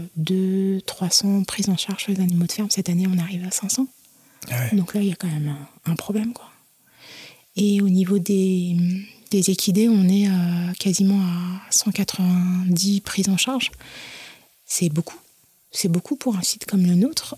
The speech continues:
Speaker 1: euh, sachant qu'on fait pas autant d'adoptions, euh, au niveau de la ferme et au niveau des équidés. Euh, donc, euh, là, on, on a dû pousser, on a dû pousser les
Speaker 2: Et comment
Speaker 1: murs.
Speaker 2: vous faites quand vous avez plus de place, justement ?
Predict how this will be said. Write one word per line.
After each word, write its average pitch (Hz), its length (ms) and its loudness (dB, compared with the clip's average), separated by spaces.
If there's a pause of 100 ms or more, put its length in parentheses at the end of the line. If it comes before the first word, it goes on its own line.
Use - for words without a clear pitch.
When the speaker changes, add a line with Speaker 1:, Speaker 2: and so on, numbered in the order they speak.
(100)
Speaker 1:
euh, - 20 0 (440)
sachant - 280 -2
qu'on 180 100 -4
fait 180 160 0
pas 208 140 0
autant 214 260 0
d'adoptions, 202 460 2
euh, 208 600 4 (680)
au 196 80 4
niveau 185 260 4
de 170 80 2
la 170 100 2
ferme 185 520 2
et 170 160 2
au 170 40 4
niveau 170 260 2
des 175 200 0
équidés. 175 300 -2 (760)
Euh, 175 180 4
donc, 175 380 2
euh, 175 280 0 (340)
là, 202 160 2
on, 185 320 4
on 170 80 4
a 170 80 4
dû 170 100 2
pousser, - 460 -2 (280)
on 180 60 2
a 175 100 2
dû - 160 -4
pousser - 300 -4
les 175 80 -4
Speaker 2:
Et 160 40 -2
comment 165 200 4
Speaker 1:
murs. 107 80 6
Speaker 2:
vous 98 60 2
faites 113 180 0
quand 113 80 2
vous 101 80 2
avez 95 80 0
plus - 140 -8
de - 40 -16
place, 98 200 -4
justement ? 98 440 -2